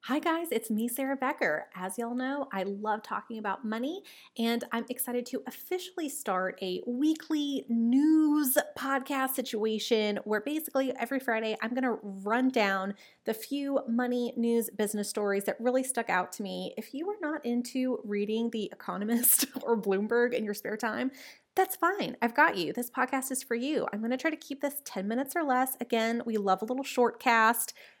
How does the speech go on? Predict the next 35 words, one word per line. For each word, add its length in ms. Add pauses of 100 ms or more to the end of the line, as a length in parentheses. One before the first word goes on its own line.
(140)
No 140
matter 260
what 300
you're 140
doing, 600
you 120
can 320 (160)
throw 240
it 80
on 380
and 260
hopefully 580
learn 260
something. 640 (300)
So, 440
of 120
course, 580
with 220
the 320
very 380
first 520
weekly 520 (260)
B 180
T 300
M 280
news 200
podcast, 520 (100)
I 20
have 240
to 80
start 440 (200)
with 160
my 100
favorite 440
girl 460